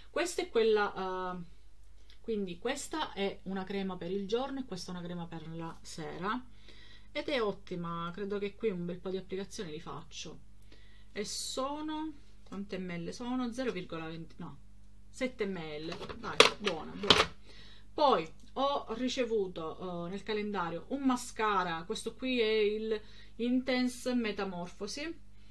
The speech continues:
eh, ed è un mascara volume, ok, che è questo. Poi un rossetto rosso Rouge Vertige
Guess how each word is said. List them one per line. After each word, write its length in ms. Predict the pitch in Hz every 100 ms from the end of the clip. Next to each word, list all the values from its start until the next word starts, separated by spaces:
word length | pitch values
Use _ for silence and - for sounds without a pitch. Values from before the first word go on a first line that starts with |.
| - - - -
eh, 760 | 190 190 185 185 180 180 180
ed 160 | - 214
è 100 | 214
un 160 | 202 196
mascara 480 | 202 - - 277
volume, 600 | 220 196 180 165 170 175 175 - - - - - - - -
ok, 240 | - 175 - 147 147 - - - -
che 120 | - 175
è 60 | -
questo. 540 | - - - 320 359 - - - - - - - -
Poi 420 | 277 233 180 175
un 360 | 269 339 294 247
rossetto 640 | 254 254 294 - - 262
rosso 760 | 247 220 180 - - 185 175 180
Rouge 380 | 233 269 247 233
Vertige 800 | 226 - 208 180 170 180 269